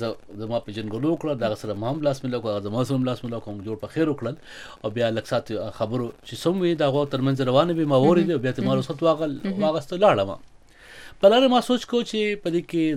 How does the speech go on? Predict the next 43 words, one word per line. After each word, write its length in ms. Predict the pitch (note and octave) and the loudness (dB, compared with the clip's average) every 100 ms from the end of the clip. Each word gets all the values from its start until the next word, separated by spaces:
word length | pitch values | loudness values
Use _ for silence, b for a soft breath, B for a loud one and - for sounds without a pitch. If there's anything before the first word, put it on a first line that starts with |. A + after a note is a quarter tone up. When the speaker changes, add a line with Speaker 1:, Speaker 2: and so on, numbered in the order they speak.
| C3 | 2
Speaker 1:
زما 120 | C#3 | 2
لپاره 300 | C3 B2+ A#2+ | 2 2 0
پیغام 400 | A2+ G#2 A2+ A2 | 0 0 0 -2
څه 120 | - | -8
و. 140 | E2+ E2+ - - - - | -12 -12 -20 -20 -14 -6
هغه 160 | G#2+ A#2 | -2 2
دا 80 | C3 D#3+ | 4 4
و 40 | |
چې 220 | - B2 B2 D3 - B B B - | 4 0 0 -4 -10 B B B 4
دا 60 | F3+ | 4
سړی 220 | F3 G3 G3 | 6 2 2
که 80 | E3 | 0
صفایي 280 | C#3+ C#3 E3+ F#3 | 0 4 4 6
والا 180 | B2+ A2+ | 4 4
دی 60 | B2+ | 2
او 100 | C#3 | 2
دا 80 | B2+ C3 | 2 2
بل 80 | D3+ | 0
سړی 240 | C#3+ D3 C#3+ | 0 0 0
که 60 | B2 | -2
د 40 | A#2 | 0
دې 100 | C3 - - | -2 -2 8
پوره 160 | F#3 D#3+ | 10 10
بلډینګ 300 | C#3+ C3 D3 G#2+ | 8 4 2 2
دویم 180 | C#3+ D3+ C3 | 2 2 0
د 80 | C#3 | 0
ټول 100 | B2+ | 0
نه 60 | A2 | 0
غټ 140 | A2 | 0
افسر 280 | F#2+ - F#2+ F2 | -2 -2 -6 -4
دی، 60 | F#2 | -4
یعنی 180 | A2 A#2 | -2 -2
Speaker 2:
مهم. 60 | A#2 | -2
Speaker 1:
دلته 200 | A#2 A#2 A2 | -4 -4 -4
کې 120 | A2+ A2+ - B B B | -6 -6 -10 B B B
په 60 | B2 | -2
دغه 140 | C#3 C3 | 0 2
لیول 180 | B2+ B2+ | 0 -2
کې 80 | A#2+ A2+ | -2 -2
غټ 100 | - | 0
Speaker 2:
آه. 60 | |
Speaker 1:
افسران 300 | - A#2+ | 0 -2
په 40 | A2 | -2